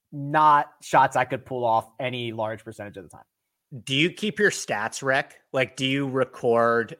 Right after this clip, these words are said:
Speaker 2: uh, fairways, greens, putts, stuff like that?
Speaker 1: I do. Yes,
Speaker 2: Yeah,
Speaker 1: I do. I
Speaker 2: me
Speaker 1: not
Speaker 2: too.
Speaker 1: that, that's the basic part of it. So I'll do, I, I know how many fairways and greens and putts. Um, but then I, I, last summer I got the Arccos. So, like,
Speaker 2: Mm-hmm.
Speaker 1: I got the shot by shot stuff.
Speaker 2: Sure.
Speaker 1: So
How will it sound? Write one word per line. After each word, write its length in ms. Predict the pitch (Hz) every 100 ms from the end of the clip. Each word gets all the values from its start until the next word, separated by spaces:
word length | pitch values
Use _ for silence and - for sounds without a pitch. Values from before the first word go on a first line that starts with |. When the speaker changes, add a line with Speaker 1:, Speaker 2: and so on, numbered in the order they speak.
| -
Speaker 2:
uh, 200 | 113 104
fairways, 680 | - 120 110 107 107 101 -
greens, 440 | 123 104 107 95
putts, 400 | - 113 101 -
stuff 240 | - 107
like 180 | - 101
that? 320 | 113 98 101 _ _ _
Speaker 1:
I 100 | 98
do. 260 | 101 98 90 - _
Yes, 320 | 110 104 - 131
Speaker 2:
Yeah, 60 | 139
Speaker 1:
I 40 | -
do. 140 | 147
I 100 | 147
Speaker 2:
me 60 | 147
Speaker 1:
not 180 | 156 165
Speaker 2:
too. 60 |
Speaker 1:
that, 300 | 160 175 190
that's 280 | 160 175 190
the 100 | 190
basic 540 | 147 147 160 165 202 202
part 240 | 208 226
of 80 | 220
it. 80 | 170
So 100 | 160
I'll 180 | 156
do, 540 | 151 156 160 156 147 - - - _ -
I, 140 | 160
I 80 | 160
know 100 | 165
how 80 | 156
many 160 | 151
fairways 480 | 143 202 226 214 185
and 100 | 151
greens 380 | 139 185 190 156
and 140 | 139
putts. 360 | - 180 190 - -
Um, 380 | 147 143 135 120
but 140 | 151
then 140 | 175 180
I, 260 | 151 147 147
I, 140 | 147
last 340 | 156 147 156 147
summer 240 | 151 147
I 140 | 127 139
got 280 | 135 139
the 200 | 135 120 127
Arccos. 520 | 135 135 165 175 - _
So, 260 | - 147 139
like, 280 | 131 123
Speaker 2:
Mm-hmm. 140 | 123 143
Speaker 1:
I 120 | 131
got 240 | 127 127
the 80 | 127
shot 300 | 120 131 123
by 100 | 117
shot 320 | 110 120 117
stuff. 260 | - 156 156
Speaker 2:
Sure. 200 | - 127
Speaker 1:
So 180 | 113